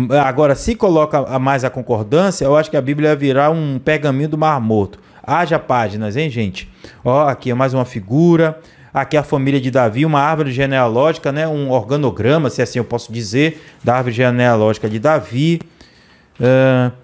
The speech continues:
lembrando que ela vem com as palavras de Cristo Jesus em destaque vermelho e o Espírito Santo, ó, vermelho aqui também, um destaque vermelho. E toda a Bíblia é desse jeito, meus irmãos. Os pílcros, como eu falei pra vocês,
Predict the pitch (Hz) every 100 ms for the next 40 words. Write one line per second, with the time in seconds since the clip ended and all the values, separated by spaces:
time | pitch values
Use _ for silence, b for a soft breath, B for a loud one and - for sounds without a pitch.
0 | - - 147 165 143 175 165 - 156 151
1 | 135 151 151 - 147 143 139 139 147 160
2 | 147 123 143 123 127 131 139 131 135 127
3 | 127 123 113 107 113 147 160 170 127 117
4 | - 127 - - 147 160 123 90 B B
5 | B 113 110 107 123 110 110 113 98 113
6 | 131 110 120 110 120 147 131 135 156 156
7 | 160 B B B B 330 240 233 233 170
8 | 208 214 214 220 202 147 127 127 131 139
9 | 156 170 104 - B B B 180 185 185
10 | 202 233 208 143 117 - b _ 160 165
11 | 165 160 156 147 - 190 196 -